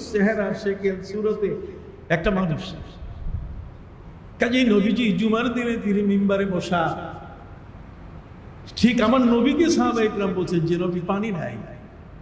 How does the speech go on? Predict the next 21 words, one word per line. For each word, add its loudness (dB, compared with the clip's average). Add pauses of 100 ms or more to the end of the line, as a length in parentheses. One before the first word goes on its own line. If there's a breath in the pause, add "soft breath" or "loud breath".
(1600)
পানি 6
পাওয়ার 2
জন্য 0
সেদিন 2
তারা 0 (880)
আবু 4
জাহালের 2
কাছে -2
যায় -2
নাই, -2 (920)
পানি 4
পাওয়ার 2
জন্য 0
সেদিন -2
তারা 0
ওই -2
ধরনের 0
আবু -4
জাহালের -2
দোসর -2
যারা -2